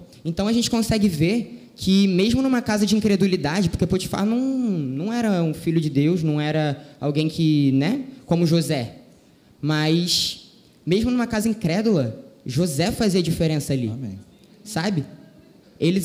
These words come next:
Speaker 1: ele deixava a presença ser influente através da vida dele. E, cara, era tão nítido isso que Potifar, ele falou, "Cara,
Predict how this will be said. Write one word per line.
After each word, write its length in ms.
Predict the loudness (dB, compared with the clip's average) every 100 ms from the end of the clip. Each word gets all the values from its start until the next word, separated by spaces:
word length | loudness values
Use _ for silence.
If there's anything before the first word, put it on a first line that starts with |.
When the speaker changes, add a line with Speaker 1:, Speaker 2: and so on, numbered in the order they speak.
| -4
Speaker 1:
ele 220 | -2 0
deixava 840 | 2 0 0 -2 -2 0 0 0 -6
a 80 | -4
presença 400 | 0 0 0 0
ser 160 | 0
influente 440 | -2 -2 -4 -4 -4
através 260 | -2 0
da 100 | 0
vida 200 | 0 0
dele. 560 | 2 2 2 -2 -10 -14
E, 60 | -8
cara, 520 | -4 0 0 0 -6 -16 -4
era 200 | -2 0
tão 240 | 0 2
nítido 520 | 4 4 2 2 4
isso 360 | 2 0 -2 -4 -6 -20 -6
que 120 | -2
Potifar, 500 | 0 0 -2 -2 -2
ele 140 | -2
falou, 180 | 0 -2
"Cara, 400 | -2 -4 -4 -6